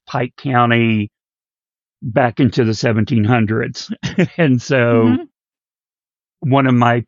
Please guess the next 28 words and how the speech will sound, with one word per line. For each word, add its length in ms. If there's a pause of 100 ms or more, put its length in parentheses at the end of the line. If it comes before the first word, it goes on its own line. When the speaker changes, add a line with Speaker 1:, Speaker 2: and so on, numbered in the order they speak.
(100)
Speaker 1:
favorite 380
activities 720
was 560 (840)
just 400 (180)
getting 320
in 100
the 120
truck 420
with 160
my 240
father 580 (920)
and 460
me 300
having 380
a 60
list 560
of 580 (840)
different 460
things 400
that 120
I 160
had 220
found 300
out 260
through 160
my 180
research 720 (800)
and 540